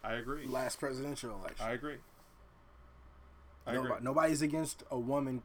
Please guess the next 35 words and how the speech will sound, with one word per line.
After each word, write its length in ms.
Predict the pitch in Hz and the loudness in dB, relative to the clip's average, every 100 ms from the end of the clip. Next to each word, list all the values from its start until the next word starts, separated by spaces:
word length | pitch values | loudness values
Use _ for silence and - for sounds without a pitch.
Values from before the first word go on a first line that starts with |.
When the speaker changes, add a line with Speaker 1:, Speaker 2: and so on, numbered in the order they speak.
| - | -6
Speaker 2:
a 60 | |
female 320 | - 147 131 | 0 0 0
candidate, 640 | 123 - 147 131 98 98 95 - - - | -2 0 0 0 -6 -10 -12 -18 -20 -14
just 200 | 120 - | -10 0
possibly 460 | - - - 127 123 | 4 4 2 -4 -4
not 240 | 110 - | -6 -10
this 200 | 95 - | -14 -16
one. 100 | - - - 113 | -20 -20 -14 -12
Speaker 1:
Yeah. 80 | 92 - - - - - - - - | -12 -16 -20 -20 -20 -20 -20 -20 -18
Yeah. 80 | 110 - - - - - - - | -18 -18 -20 -20 -20 -20 -20 -12
I 60 | 120 | -4
didn't 140 | 139 135 | -2 -2
vote 140 | 107 | -4
for 80 | 104 | -6
her 80 | 90 | -12
in 60 | |
the 80 | 80 | -14
primary. 260 | - 82 - - - | -16 -16 -16 -16 -4
Speaker 2:
Do 80 | 147 | 0
you 40 | |
think 200 | 156 156 | 4 4
Bernie 260 | 113 123 143 | 4 4 4
would 140 | 139 | 2
have 80 | 139 | 2
had 120 | 147 143 | 0 -2
a 40 | |
better 200 | 139 143 | -2 -4
chance 260 | - 147 147 | -4 -4 -4
of 100 | 151 | -4
Speaker 1:
I 40 | |
Speaker 2:
winning? 180 | 165 175 180 - - - - - - - - - - | -4 -6 -10 -18 -20 -20 -20 -20 -20 -20 -20 -20 -10
Speaker 1:
don't. 80 | 110 | -8
Speaker 2:
Hmm. 60 | 95 - - - - - - - - - - - - - - - - - - - - - - - - - | -8 -14 -20 -20 -20 -20 -20 -20 -20 -20 -20 -20 -20 -20 -20 -20 -20 -20 -20 -20 -20 -20 -20 -20 -20 -16
Speaker 1:
I 40 | |
don't. 140 | 101 | -16